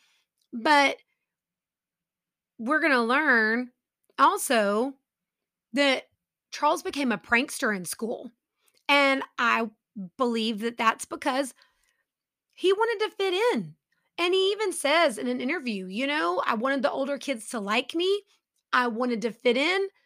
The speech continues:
So I began doing things to get laughs from them. I wanted their approval."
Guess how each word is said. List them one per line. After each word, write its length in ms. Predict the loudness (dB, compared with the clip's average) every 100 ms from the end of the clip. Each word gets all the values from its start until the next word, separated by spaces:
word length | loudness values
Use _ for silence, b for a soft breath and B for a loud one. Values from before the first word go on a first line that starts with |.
| _
So 220 | -2 2
I 40 | 2
began 400 | 0 -4 -2 -2
doing 260 | -2 -4
things 240 | -2 -4 -4
to 100 | -4
get 180 | -4 0
laughs 380 | 2 2 -2
from 220 | -2 -2 -2
them. 300 | -6 -10 -16 _ -2
I 60 |
wanted 320 | 0 0 0 0
their 160 | 0
approval." 560 | 2 2 0 -2 -12